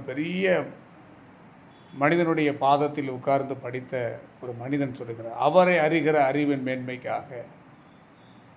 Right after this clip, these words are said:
இந்த பூலோகத்திலிருந்து கிடைக்கிற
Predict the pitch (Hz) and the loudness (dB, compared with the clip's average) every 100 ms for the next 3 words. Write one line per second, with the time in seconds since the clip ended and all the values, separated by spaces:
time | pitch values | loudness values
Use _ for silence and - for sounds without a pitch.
0 | - - - - - - - - 160 - | -20 -20 -20 -20 -20 -20 -20 -4 -4 4
1 | 220 233 214 214 202 196 190 170 175 165 | 8 10 10 8 2 0 2 4 2 2
2 | 175 | 4